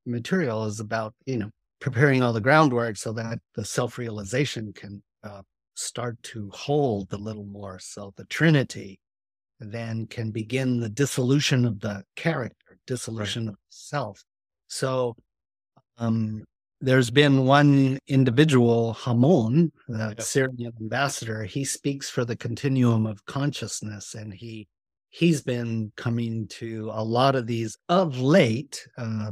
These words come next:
Speaker 1: I would say the last six months or so, he's been interested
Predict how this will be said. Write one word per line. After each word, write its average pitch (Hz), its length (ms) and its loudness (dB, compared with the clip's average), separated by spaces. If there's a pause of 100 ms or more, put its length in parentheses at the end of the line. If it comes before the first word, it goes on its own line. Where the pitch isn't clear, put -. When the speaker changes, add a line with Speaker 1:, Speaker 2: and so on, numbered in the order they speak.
Speaker 1:
I 120 140 -8
would 110 200 -8
say 117 300 -4
the 104 140 -12
last 113 560 -10
six - 300 -6
months 127 360 -6
or 104 140 -12
so, 110 440 -10 (420)
he's 131 320 -6
been 120 500 -4 (480)
interested 120 1000 2